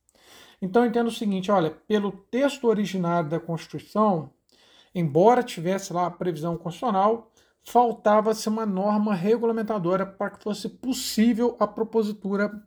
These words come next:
da A D P F. E essa norma, essa norma, ela surgiu em noventa e nove, que é a Lei nove mil oitocentos e oitenta e dois.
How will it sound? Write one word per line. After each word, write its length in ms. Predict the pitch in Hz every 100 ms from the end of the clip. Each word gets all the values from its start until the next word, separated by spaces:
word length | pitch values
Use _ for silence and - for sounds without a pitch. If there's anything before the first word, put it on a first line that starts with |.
| _
da 220 | 185 196
A 40 |
D 120 | 185 202
P 120 | 247
F. 460 | 214 175 170 160 _ _ _ _ _ _
E 40 | 254
essa 240 | 233 247
norma, 600 | 220 196 202 208 226 233 _ -
essa 240 | 185 208
norma, 520 | 190 185 202 220 226 -
ela 200 | 208 208
surgiu 800 | - 262 208 180 185 226 240 - _ - _ _
em 60 | 214
noventa 400 | 208 185 202 233
e 40 |
nove, 400 | 214 190 208 196
que 140 | 220 220
é 40 |
a 40 |
Lei 180 | 202 202
nove 320 | 196 208 202
mil 220 | 190 185 208
oitocentos 800 | 214 214 - - 202 196 196 170
e 60 |
oitenta 360 | 196 190 196 220
e 60 |
dois. 440 | 190 156 139 -